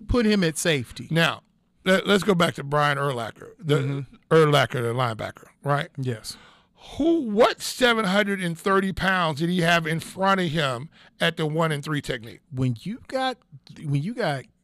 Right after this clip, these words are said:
Speaker 1: tractor trailer in front of you, he had, I mean, the years, even Tommy Harris was undersized, but still one of the
Speaker 2: And you had
Speaker 1: preeminent three
Speaker 2: Washington?
Speaker 1: techniques. You had Ted Washington there.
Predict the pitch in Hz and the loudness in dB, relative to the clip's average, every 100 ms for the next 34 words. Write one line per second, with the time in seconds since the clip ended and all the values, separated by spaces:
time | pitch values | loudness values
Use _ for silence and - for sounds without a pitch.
0 | _ _ _ - - 185 - 156 - 170 | _ _ _ -8 0 0 0 -4 -2 0
1 | 165 156 151 147 - 151 147 139 135 135 | 2 2 0 -2 -2 -2 -2 -2 -2 0
2 | 135 135 131 127 147 147 135 - - - | 0 0 -2 -2 -2 -2 -4 -12 -20 -8
3 | - 208 220 170 147 135 147 196 208 160 | 0 2 4 2 0 -2 0 2 4 2
4 | 139 - 214 208 185 156 - - - 240 | 0 0 0 2 0 -2 -8 -8 -2 0
5 | 254 170 175 202 180 143 120 - 156 175 | 2 2 4 4 2 0 -6 -2 0 2
6 | 135 - 120 107 - - 131 131 151 135 | 0 -2 -4 -6 -12 -16 -2 4 4 4
7 | - - - - 190 160 127 139 139 120 | -2 -6 -6 0 2 2 2 0 -2 -4
8 | 120 - - 196 190 208 180 143 135 151 | -8 -6 -2 0 4 6 6 4 4 6
9 | 190 208 214 208 226 233 - - _ _ | 6 6 2 2 0 0 -6 -12 _ _
10 | _ _ 139 143 139 123 190 170 147 165 | _ _ 0 2 0 0 2 2 2 2
11 | 165 - 156 170 165 165 165 165 165 | 2 0 -4 -4 -2 0 2 4 2